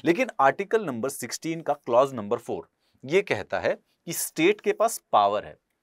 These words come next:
the government has been given a power for making reservation in appointment or post for backward classes जहां पे वो inadequately represented हो। So there are certain sections of the society जो कि बैकवर्ड हैं, basically, basically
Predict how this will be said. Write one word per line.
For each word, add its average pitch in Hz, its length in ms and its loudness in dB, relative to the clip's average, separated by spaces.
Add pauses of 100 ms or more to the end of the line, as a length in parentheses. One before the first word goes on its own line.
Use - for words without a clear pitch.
(140)
the 110 120 -6
government 160 500 -2 (200)
has 107 220 -2
been 117 180 -6
given 160 200 -4
a - 60 -8 (100)
power 95 320 4 (800)
for 170 220 8
making 190 460 0
reservation 139 600 2 (200)
in 202 260 4
appointment 127 720 -2
or 127 80 4 (220)
post 165 280 -2
for 139 120 2
backward 107 420 -2
classes 107 400 -2
जहां 104 260 -8
पे 107 120 -6
वो 131 220 -10 (100)
inadequately 123 840 -6
represented 92 600 -4
हो। 76 180 -18 (280)
So 151 40 0
there 143 200 4
are 220 100 2
certain 160 440 0
sections 151 420 -8
of 139 100 -8
the 143 100 -10
society 104 560 -8
जो 143 140 -14
कि 175 140 -14
बैकवर्ड 123 600 0
हैं, 87 200 -18
basically, 110 420 -10
basically 110 380 -8